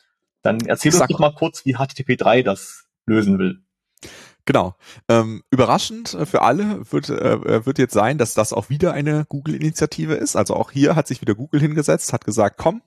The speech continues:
Speaker 2: wir bauen das einfach wieder in unseren Browser und in unsere Server ein und probieren das einfach mal, einfach mal aus.“
Speaker 1: Das Kartellamt
Speaker 2: Ähm,
Speaker 1: weiß immer noch nicht, was H T T P ist.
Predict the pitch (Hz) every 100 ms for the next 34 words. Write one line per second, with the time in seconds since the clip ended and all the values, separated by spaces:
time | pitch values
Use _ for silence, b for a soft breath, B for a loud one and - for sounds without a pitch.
0 | _ 117 113 110 131 120 - 107 95 98
1 | - - 98 95 98 90 87 - 127 143
2 | 117 104 95 95 92 - 165 147 135 139
3 | 139 _ _ _ _ _ _ - 127 113
4 | 101 123 117 - 101 98 101 101 - _
5 | _ - 107 120 98 95 - - - B
6 | - - 143 185 208 - 117 135 151 120
7 | 127 - 101 113 104 - - 107 131 -